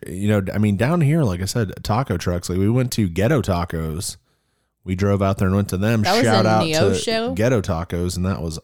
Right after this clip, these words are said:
Speaker 1: awesome.
Speaker 2: Yeah.
Speaker 1: That food was good, too.
Speaker 2: They
Speaker 1: And
Speaker 2: had
Speaker 1: Mexican
Speaker 2: the Mexican
Speaker 1: corn.
Speaker 2: corn. Ugh.
Speaker 1: Mm, I don't know what makes it Mexican, but it's, it's good.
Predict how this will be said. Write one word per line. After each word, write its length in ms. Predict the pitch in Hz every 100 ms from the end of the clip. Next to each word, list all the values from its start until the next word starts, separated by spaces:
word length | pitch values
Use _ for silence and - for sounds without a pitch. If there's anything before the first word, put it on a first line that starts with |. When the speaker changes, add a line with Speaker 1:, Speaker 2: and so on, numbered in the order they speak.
| -
Speaker 1:
awesome. 840 | 156 156 165 123 123 131 139 127 -
Speaker 2:
Yeah. 280 | 175 175
Speaker 1:
That 60 | 101
food 160 | 104 95
was 140 | 95
good, 160 | 101 95
too. 60 | 208
Speaker 2:
They 0 | 233
Speaker 1:
And 0 |
Speaker 2:
had 180 | 254 196
Speaker 1:
Mexican 260 | 202 180
Speaker 2:
the 0 | 196
Mexican 380 | 202 202 196 202
Speaker 1:
corn. 160 | 220 220
Speaker 2:
corn. 460 | 180 185 202 202 -
Ugh. 520 | 170 208 233 233 220 143
Speaker 1:
Mm, 220 | 104 92
I 80 | 120
don't 100 | 143
know 80 | 127
what 80 |
makes 200 | 104 110
it 80 | 95
Mexican, 540 | 92 98 - 92 87 87 - _
but 140 | 90 85
it's, 360 | 78 - - - _ _
it's 300 | 85 - - _ 101
good. 360 | 101 92 85